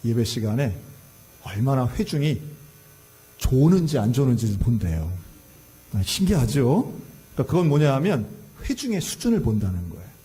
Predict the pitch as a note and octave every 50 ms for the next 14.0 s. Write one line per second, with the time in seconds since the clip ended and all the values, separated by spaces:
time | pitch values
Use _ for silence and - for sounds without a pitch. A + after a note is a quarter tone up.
0 | - - - - - - - - - - - A2 G2 - - - B3 A#3+ A3 B3+
1 | A3 G3+ G3 F3 D#3+ D3+ D3 - - - C#3 C#3 D#3 F#3 G#3 - - - - B2+
2 | C3 C3 B2+ - C#3+ C3 A#2 C#3+ C3+ A2+ - A#2 A2 - - A#2+ A2 A2+ A2+ B2+
3 | F3+ G3 C#3 G2+ - - - - - - - - - - A3+ - A#3+ A3 G3+ D3
4 | - - - C#3 C3 C3+ C3 - - - - - B2 G2+ G2+ F#2+ F2+ F2+ F#2 F2
5 | F2 - - - - - - - - - - - - - - - - - - -
6 | - - - - - F#2+ F#2 F2+ F2 F2 - - - - - - C#3 D#3 G3+ -
7 | C#4 D#4+ D#4 - A3 E3+ C#3 B2+ A2 - - C#3 A2+ F#2+ F2+ F2+ F#2 A2 B2 F#2+
8 | F2+ - - - - - - - - E3 D#3 C3 - E3+ F3+ G3 G3 F#3+ G3+ G3+
9 | D#3 D3 D3+ F3+ C#3+ A2+ - - D#3 C3 B2 B2 - - C3+ E3 G3 - - -
10 | - - - - - B2+ B2+ A2+ - - A#2+ G#2 - - G#2 - A#2 A2 G2 F#2+
11 | F#2 F#2 G#2+ - - - - - - - - - - - - - - - - -
12 | - - - - - - - - - - - - - - G#2 - - C#3 D3 D3
13 | C3 C3+ C3 A2 G2+ G2 - B2+ A#2 F#2 G2 F#2 E2+ E2 F#2+ G#2 G#2+ - -